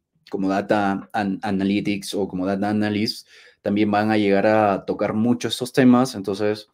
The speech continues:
les recomiendo que vayan interactuando con esto. Y si ya lo conocen, pues no hay ningún problema, súper bueno, porque, eh, justamente es en estos lugares donde se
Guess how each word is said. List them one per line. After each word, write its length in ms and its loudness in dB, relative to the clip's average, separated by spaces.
les 160 -2
recomiendo 440 -4
que 100 -2
vayan 360 2
interactuando 640 -4
con 180 -10
esto. 180 -12
Y 60 -6
si 160 -2
ya 80 6
lo 140 8
conocen, 540 4
pues 160 -2
no 100 0
hay 60 0
ningún 200 2
problema, 480 4
súper 280 -2
bueno, 360 0
porque, 540 -2
eh, 560 0
justamente 560 0
es 140 0
en 100 -4
estos 240 -4
lugares 320 0
donde 220 -4
se 320 -8